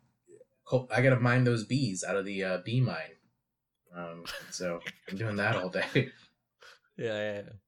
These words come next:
Speaker 2: So, um, you know how hard it is to operate a mic with sooty hands? It's not easy.
Speaker 1: Yeah, you know how hard it is to podcast with a,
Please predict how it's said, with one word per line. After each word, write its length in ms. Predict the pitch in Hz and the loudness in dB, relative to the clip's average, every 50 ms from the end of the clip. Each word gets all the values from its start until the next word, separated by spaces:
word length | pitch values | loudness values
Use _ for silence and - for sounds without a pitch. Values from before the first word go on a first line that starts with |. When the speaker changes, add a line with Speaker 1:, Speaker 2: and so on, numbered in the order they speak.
| _ _ _ _ - | _ _ _ _ -18
Speaker 2:
So, 400 | - - 127 117 104 101 98 95 - | -10 -6 -4 -2 -2 -4 -4 -6 -6
um, 260 | 92 95 90 92 98 113 | -6 -6 -6 -6 -8 -10
you 180 | - 120 127 160 | -8 -4 -2 2
know 140 | 208 285 339 | 2 4 4
how 140 | - 120 | 4 2
hard 200 | 110 120 117 123 120 | 2 2 2 2 2
it 100 | 117 117 | 0 0
is 160 | 131 127 117 | 0 0 0
to 80 | - 117 | 0 -2
operate 380 | 95 107 110 - 123 113 113 101 | 0 0 0 0 0 0 0 -2
a 40 | |
mic 380 | 95 92 92 95 107 113 - - | -4 -4 -4 -4 -4 -6 -8 -8
with 180 | 107 98 90 87 104 | -10 -10 -10 -12 -14
sooty 340 | - - - 107 92 104 95 | -18 -12 -10 -8 -8 -8 -8
hands? 320 | 90 101 92 98 117 123 117 - _ _ - | -8 -8 -8 -6 -8 -8 -10 -12 _ _ -20
It's 160 | 165 - - | -20 -18 -14
not 220 | 165 - 127 135 | -12 -12 -10 -8
easy. 320 | 147 143 135 120 101 - _ _ _ _ - | -8 -8 -8 -10 -12 -16 _ _ _ _ -2
Speaker 1:
Yeah, 80 | 127 107 | -2 0
you 120 | 104 117 131 | 2 4 4
know 40 | |
how 200 | 143 151 147 127 | 6 6 6 6
hard 320 | 107 110 113 120 123 127 135 | 6 6 4 4 4 4 4
it 40 | 143 | 4
is 140 | 139 131 127 | 4 4 2
to 80 | - | -2
podcast 640 | - - 101 98 107 117 - 127 120 123 127 123 - - | -4 -2 0 0 0 2 2 2 4 6 4 4 2 0
with 160 | 101 95 - | -2 0 0
a, 320 | 98 90 87 85 85 85 | 0 0 2 0 0 -2